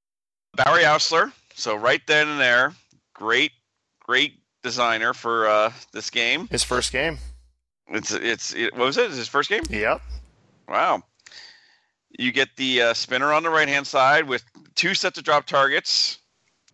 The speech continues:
Speaker 1: Actually, there's four sets of drop targets. You have two. You have a single, a single, and then four, two four banks on each side.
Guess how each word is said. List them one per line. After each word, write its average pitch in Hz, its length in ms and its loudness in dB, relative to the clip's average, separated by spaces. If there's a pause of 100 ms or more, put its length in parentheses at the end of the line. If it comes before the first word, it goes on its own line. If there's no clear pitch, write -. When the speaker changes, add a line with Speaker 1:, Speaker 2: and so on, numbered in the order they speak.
(460)
Speaker 1:
Actually, 131 280 0
there's 101 140 -6
four 160 580 0
sets - 260 -6
of 95 60 -12
drop 87 200 0
targets. 87 300 -4
You 101 80 -2
have 87 180 -4
two. 160 340 -6 (280)
You 110 80 -4
have 110 60 0
a 110 60 -6
single, 175 500 -2
a 117 60 -4
single, 151 500 -4 (320)
and 120 120 2
then 123 120 -2
four, 143 260 -4 (120)
two 170 160 -2
four 156 300 0
banks 135 340 0
on 120 280 -2
each 123 220 -6
side. 110 460 0